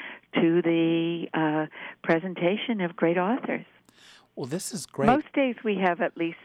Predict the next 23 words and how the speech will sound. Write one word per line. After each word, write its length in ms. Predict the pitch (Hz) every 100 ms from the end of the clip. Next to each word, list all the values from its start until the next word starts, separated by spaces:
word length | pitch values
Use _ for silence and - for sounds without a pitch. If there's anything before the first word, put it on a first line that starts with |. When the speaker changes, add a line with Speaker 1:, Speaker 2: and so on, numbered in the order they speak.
| -
Speaker 1:
three 280 | 156 156 156
events. 480 | 147 147 151 165 - _ _ _ _ -
Speaker 2:
M-, 100 | 127 - _
three 260 | - 147 190
events 500 | 120 104 117 120 - - -
most 400 | 107 113 131 - 110 104
days? 480 | 107 95 104 147
Speaker 1:
Yes. 300 | 185 175 190 262 - - - -
Speaker 2:
Wow. 260 | - - 302
Speaker 1:
Of 120 | 196 190
one 240 | 196 214 185
sort 220 | 208 190
or 100 | 185
Speaker 2:
<laughs> 20 | 180
Speaker 1:
another, 560 | 175 170 170 147 156 -
a 60 |
class, 420 | - 156 156 175 190 -
an 120 | 156
event, 640 | 147 147 156 160 175 170 156
uh, 280 | 135 135 135 - - - -
something 320 | 208 220 170
going 300 | 156 151 151
on. 260 | 139 123